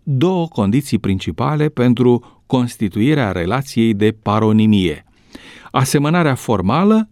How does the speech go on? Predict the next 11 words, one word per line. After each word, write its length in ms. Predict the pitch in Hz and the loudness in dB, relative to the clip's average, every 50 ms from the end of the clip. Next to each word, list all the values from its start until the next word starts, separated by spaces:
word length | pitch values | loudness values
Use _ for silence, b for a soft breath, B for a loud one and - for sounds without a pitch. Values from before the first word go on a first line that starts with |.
| _ _ | _ _
și 260 | - - - 208 208 | -12 -2 0 0 0
posibilitatea 960 | - - 170 165 - - 113 92 87 82 80 - 147 156 170 - 139 123 110 | 2 0 -2 -2 -2 -2 -2 -2 0 -2 -2 -2 -2 -4 -2 -2 -2 -2 -2
de 180 | 90 95 131 | 0 -2 -4
confuzie. 800 | 135 - 131 120 113 107 - - 82 69 - - 76 - - _ _ _ _ _ _ _ _ _ b b b b b b b b b b b b b b b b | -2 0 0 -2 -2 -2 -4 -8 -8 -8 -10 -14 -18 -18 -20 _ _ _ _ _ _ _ _ _ b b b b b b b b b b b b b b b b
Analizând 720 | - - 156 160 165 160 151 139 139 156 226 247 226 190 143 | -2 0 2 2 2 2 2 0 2 2 4 4 4 2 0
definiția 640 | 117 104 110 104 - 107 101 135 147 - - 101 90 | 0 0 0 0 0 0 0 0 0 0 -2 -4 -2
celor 400 | - - 139 127 110 95 82 82 | 0 0 0 0 0 0 -2 -4
doi, 420 | 76 85 82 113 185 214 226 - _ _ _ _ _ _ _ | -4 -4 -4 0 0 0 0 -2 _ _ _ _ _ _ _
Adina 480 | 143 143 147 143 190 220 214 190 180 | 0 0 2 2 2 2 2 2 0
Dragomirescu 1000 | 147 120 117 117 107 107 95 90 85 82 139 170 185 - - - 156 156 147 - _ | -2 -2 -2 -2 -2 -2 -2 -2 -2 -2 -2 -2 -4 -4 -2 0 0 0 0 -4 _
conchide: 600 | - - 156 156 143 - - 92 73 - - - | -2 0 2 2 2 0 -2 -4 -4 -4 -12 -14